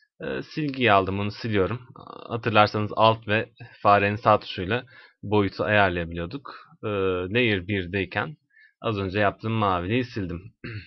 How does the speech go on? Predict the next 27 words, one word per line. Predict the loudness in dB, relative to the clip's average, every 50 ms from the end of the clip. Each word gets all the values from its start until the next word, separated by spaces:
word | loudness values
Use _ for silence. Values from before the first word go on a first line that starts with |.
| _ _ _ _
<clears throat> | _ _ _ _ _ _ _ _ _ _ -20 -16
Şimdi, | -10 -4 -2 0 2 2 0 0 -4 -6 -4
e, | -2 0 0 0 -2 -4 -6 -12 _ _ _ _ _ _ _ _ _ _ _ _ _ _ _ -20 -18
fırçaya | -6 -4 -4 -4 0 4 6 6 8 6 6
geldim. | 4 4 2 2 2 0 -4 -8 -10 -12 _ _ _ _ _ _ _ _ -20 _
Bir | -12 -10 -10 -6 0
tane | 2 4 4 4
fırça | 2 -4 -6 -6 -6
seçeceğim. | -4 -4 -4 -4 -6 -4 -4 -4 -4 -4 -6 -14 -20 -20 -20 -16 _
Burada | -4 0 2 2 2
mesela | 2 2 4 2 2 2
şu | 0 -4 -4 -4
en | -2 0 2 2
altta, | 4 2 2 0 0 -2 -2 -2 -2 -6 -10
e, | -8 -8 -6
default | -6 -4 0 2 2 2 2 0 -2
brush'larda | 0 0 0 0 -2 -4 -2 -2 -2 0
yetmiş | 0 0 0 0 -2 -6 -6 -2 -2
beş | 0 0 0 -2 -6 -10 -12 -14 -12 _
diyor | -6 -6 -4 -4
burada. | -6 -2 0 0 0 0 -6 -14 -20 -20 -20 -20 _ _ _ _
Bu | -18 -14 -8 -6 -4 -4
bir | -4 0
airbrush. | 2 4 4 4 4 2 0 -2 -2 -2 -2 -2 -4 -10 -12 -14 -14 -12
E, | -10 -8 -6 -6 -2 0
boyarken | 2 4 4 4 2 0 -2 -4 -4 -4 -6 -12 _ _ _ _ _ _ _ _ _ _ -8
kenarları | -4 -2 0 2 2 2 2 0 0 -2 -2 -4 -6